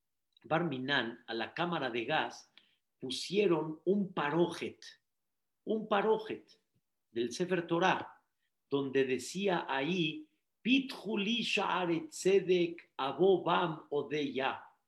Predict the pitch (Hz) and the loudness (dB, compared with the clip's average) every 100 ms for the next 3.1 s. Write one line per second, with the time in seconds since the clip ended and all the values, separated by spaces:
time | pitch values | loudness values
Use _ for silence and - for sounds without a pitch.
0 | _ _ _ _ 190 277 285 240 220 180 | _ _ _ _ 8 10 8 6 4 2
1 | - - - 214 233 214 - 190 160 - | -2 -8 0 4 6 4 4 0 0 -6
2 | 160 160 131 156 - - 202 185 - - | -2 -2 -2 -6 -10 -6 -4 -4 -4 -8
3 | - | -10